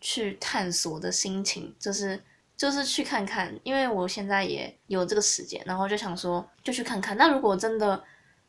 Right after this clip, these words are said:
真的太差，真的太不能接受的话，那可能最坏的打算就是可能那就先离开之类的。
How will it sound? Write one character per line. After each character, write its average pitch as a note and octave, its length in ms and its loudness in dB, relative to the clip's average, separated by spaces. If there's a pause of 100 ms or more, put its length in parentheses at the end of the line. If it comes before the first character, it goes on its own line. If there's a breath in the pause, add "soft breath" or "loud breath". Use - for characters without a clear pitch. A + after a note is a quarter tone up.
真 C4 120 0
的 A#3+ 120 2
太 G#3+ 320 2
差， F#3 420 2
真 G3+ 140 -4
的 G3+ 80 -4
太 G#3 240 -2
不 G#3 100 -4
能 F3+ 160 -2
接 F3 160 -2
受 F3+ 160 -2
的 F3+ 60 -6
话， F3+ 240 -2 (300 loud breath)
那 G#3+ 120 -4
可 G#3 140 -4
能 - 180 -8
最 A#3 180 2
坏 G#3+ 220 2
的 E3+ 240 0 (160)
打 - 180 -6
算 F#3 200 -4
就 F3 80 0
是 G3+ 100 -6
可 - 160 -12
能 - 100 -12
那 G3+ 140 2
就 G3+ 100 0
先 F3 220 -2
离 - 140 -6
开 - 240 -10
之 - 180 -16
类 - 140 -12
的。 - 120 -14